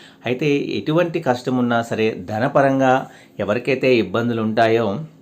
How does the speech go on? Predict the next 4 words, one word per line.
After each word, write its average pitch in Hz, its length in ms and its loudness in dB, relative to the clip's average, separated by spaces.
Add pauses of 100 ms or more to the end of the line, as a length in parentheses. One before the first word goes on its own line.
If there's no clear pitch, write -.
(640)
ధనపరమైన 147 640 2
ఇబ్బందులన్నీ 117 800 0
కూడా 113 320 0
తొలగించి 113 760 -4